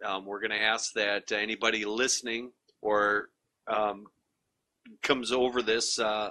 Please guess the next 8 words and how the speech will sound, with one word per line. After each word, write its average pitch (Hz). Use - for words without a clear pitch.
later 113
on, 131
subscribe 135
to -
our 123
channel. 107
You 117
will 135